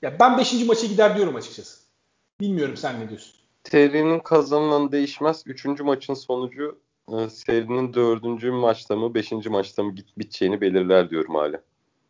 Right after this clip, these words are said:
Speaker 1: Hmm, sen diyorsun ki üçüncü maçı Barcelona kazanırsa üç bir biter.
Speaker 2: Barcelona dördüncü maçı her türlü kazanır da üçüncü maçı ne olur bilmiyorum.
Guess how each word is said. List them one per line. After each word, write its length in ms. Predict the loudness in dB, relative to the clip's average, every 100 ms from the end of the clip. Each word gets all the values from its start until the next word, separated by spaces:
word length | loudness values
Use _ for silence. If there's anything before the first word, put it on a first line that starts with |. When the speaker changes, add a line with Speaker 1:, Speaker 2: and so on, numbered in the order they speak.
| _ _ _ _ _ _ _ _ _ _ _ _
Speaker 1:
Hmm, 320 | -6 -6 -6
sen 260 | -2 2 2
diyorsun 260 | 2 0
ki 100 | -2
üçüncü 240 | -2 0 0
maçı 220 | 2 4
Barcelona 360 | 6 6 2 0
kazanırsa 380 | 0 0 -2
üç 180 | -4 -2
bir 120 | -6
biter. 240 | -4 -6 -8 -12 _ _ _
Speaker 2:
Barcelona 640 | 6 6 4 -2 0 0 0
dördüncü 560 | 2 2 0 -6 -4
maçı 260 | 0 0 0
her 140 | -2
türlü 280 | -4 -12 -8
kazanır 500 | -4 -4 -2 -4 -4
da 160 | -6 -6 _ _ -18
üçüncü 360 | -10 -8 -2
maçı 300 | -2 -2 -2
ne 40 | 0
olur 300 | 0 -2 -8
bilmiyorum. 420 | -8 -4 -6